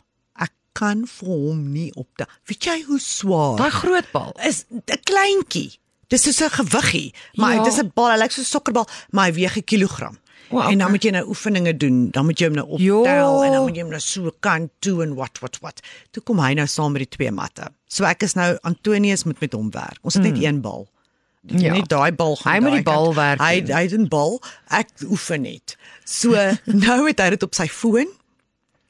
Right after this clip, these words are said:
Speaker 1: En dan is dit nou soos 'n, dan druk jy nou play en dan begin jy nou.
Speaker 2: Ag, dis nice.
Speaker 1: Ja, nou het ons ons matte oopgegooi en ons kyk nou daar deur die venster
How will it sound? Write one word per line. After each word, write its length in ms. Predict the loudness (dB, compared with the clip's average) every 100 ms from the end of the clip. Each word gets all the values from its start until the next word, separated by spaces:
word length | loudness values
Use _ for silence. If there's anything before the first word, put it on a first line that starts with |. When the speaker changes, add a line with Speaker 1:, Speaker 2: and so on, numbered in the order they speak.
| -16 -6
Speaker 1:
En 100 | -4
dan 120 | -4
is 120 | -6
dit 100 | -6
nou 100 | -10
soos 220 | -10 -10
'n, 160 | -10 -10 _ _
dan 120 | -10 -10 -20 -8
druk 220 | -8 -6
jy 80 | -10
nou 160 | -10 -10
play 400 | -6 -4 -6 -12 -20 -20
en 100 | -4
dan 120 | -2 -2
begin 320 | -6 -8 -12
jy 160 | -14
nou. 160 | -14 -14
Speaker 2:
Ag, 180 | -14 -10
dis 160 | -8 -6
nice. 300 | -4 0 0
Speaker 1:
Ja, 100 | 0
nou 200 | -4 -10
het 140 | -8
ons 100 | -6
ons 120 | -8
matte 360 | -8 -8 -6 -4
oopgegooi 600 | -4 -6 -16 -10 -6 -4
en 100 | -6
ons 160 | -10 -8
kyk 260 | -8 -8
nou 100 | -10
daar 220 | -8 -8
deur 120 | -10 -14
die 100 | -16
venster 1200 | _ -2 2 4 2 0 -6 -2 0 2 2